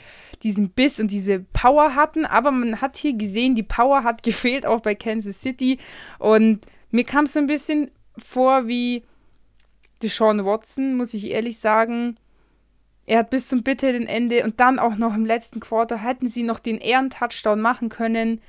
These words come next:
und haben dann da in der Endzone noch die Interception geschmissen, wo ich mir gedacht hab, Alter, also das war noch so eine Demütigung einfach und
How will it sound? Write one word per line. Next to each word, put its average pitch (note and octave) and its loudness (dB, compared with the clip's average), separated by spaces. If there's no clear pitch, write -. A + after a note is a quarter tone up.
und A3 0
haben A#3 2
dann A3+ 2
da A#3 6
in A#3+ 0
der A#3 2
Endzone A3+ -2
noch G#3+ -4
die A3 -8
Interception A3 -4
geschmissen, A3 -6
wo G3+ -6
ich F#3 -6
mir F#3+ -6
gedacht F#3+ -10
hab, F#3+ -10
Alter, G3+ -8
also G3+ -12
das G3+ -14
war G3+ -8
noch G3 -14
so - -14
eine A3 -8
Demütigung G3+ -2
einfach G3+ -2
und G3+ -2